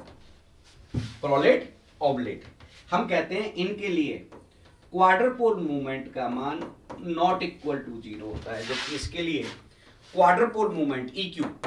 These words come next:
एनक्यूआर में पढ़ा हुआ है क्या होती है, अभी जरूरत नहीं है इसकी, ईक्यू का मान ज़ीरो होता है। बात clear? Non क्वाड्रुपोल nuclei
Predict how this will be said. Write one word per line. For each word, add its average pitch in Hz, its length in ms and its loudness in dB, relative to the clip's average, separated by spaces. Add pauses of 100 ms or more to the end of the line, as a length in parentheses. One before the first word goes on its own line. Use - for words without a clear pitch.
(480)
एनक्यूआर 170 480 6
में 175 120 2
पढ़ा 170 160 4
हुआ 180 200 4
है 170 60 -2
क्या 156 160 0
होती 143 280 -2
है, - 80 -12 (100)
अभी 135 200 -4
जरूरत 139 280 2
नहीं 143 160 -4
है 143 60 -4
इसकी, 143 240 -8 (500)
ईक्यू 240 300 2
का 196 180 4
मान 135 280 -2 (540)
ज़ीरो 104 300 -10
होता - 280 -20
है। - 140 -20 (1120)
बात 131 240 -2
clear? 151 300 -2 (1120)
Non 220 440 6
क्वाड्रुपोल 165 580 4
nuclei 175 540 2